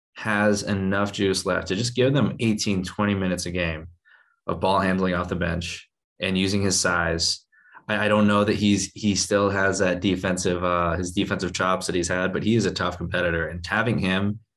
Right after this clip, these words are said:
at the four defensively, I think that'll be helpful. I think he's gonna do a lot more than Bobby Portis can there. If you can, if you can maybe mix and match some, some defensive lineups out there with him at the four, I think that gives them a little bit more versatility than they had before,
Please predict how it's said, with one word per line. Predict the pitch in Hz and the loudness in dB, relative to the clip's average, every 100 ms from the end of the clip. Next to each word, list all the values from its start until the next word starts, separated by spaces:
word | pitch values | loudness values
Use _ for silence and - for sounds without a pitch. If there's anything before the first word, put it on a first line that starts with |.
| _ _ | _ _
at | 98 98 | -8 -6
the | |
four | 90 - 92 117 143 - - | -8 -2 2 2 0 -4 -8
defensively, | 95 107 104 123 127 147 160 - _ _ _ _ - | -6 -2 -2 -2 -2 -2 -4 -12 _ _ _ _ -2
I | 131 | 0
think | 165 143 | 2 4
that'll | 131 117 | 4 4
be | 107 | 4
helpful. | 98 - | 2 0
I | 95 | -2
think | 95 107 101 | 0 0 2
he's | 107 101 | 2 2
gonna | 104 95 | 0 0
do | 95 90 | 2 2
a | |
lot | 92 90 | 2 2
more | 92 87 | 0 0
than | 87 | 0
Bobby | 90 87 | 0 -2
Portis | 82 82 82 - | -2 -4 -4 -6
can | 82 | -8
there. | 78 76 | -8 -10
If | - 113 | -6 -2
you | 110 | 2
can, | 110 107 104 - _ _ _ | 4 4 2 -6 _ _ _
if | - 98 | -4 0
you | 104 104 | 2 2
can | 101 | 2
maybe | 95 95 92 90 | 2 2 2 0
mix | 90 90 - | 0 -2 0
and | 90 | -2
match | 87 85 85 - | -2 -2 -4 -2
some, | 87 85 82 85 - _ _ - | -2 0 -2 -6 -18 _ _ -6
some | 92 90 | -2 0
defensive | 90 90 90 85 87 | 0 0 -2 -4 -2
lineups | 87 87 87 87 | -2 -2 -2 -2
out | 85 | 0
there | 87 87 87 | 2 2 2
with | 85 | 0
him | 101 92 | -2 -2
at | 87 | -2
the | 87 | -4
four, | - 92 90 | -2 0 0
I | 90 | 0
think | 104 101 | 0 0
that | 92 | 0
gives | 101 92 | 0 0
them | 92 90 | 0 -2
a | |
little | 92 95 | 0 0
bit | 92 82 | 0 -2
more | 85 90 90 | -2 -4 0
versatility | 90 - - 90 87 | -2 -2 -2 -2 -2
than | 90 90 | -4 -4
they | |
had | 87 90 | -4 -4
before, | 85 82 95 87 80 - | -6 -4 -2 0 -2 -6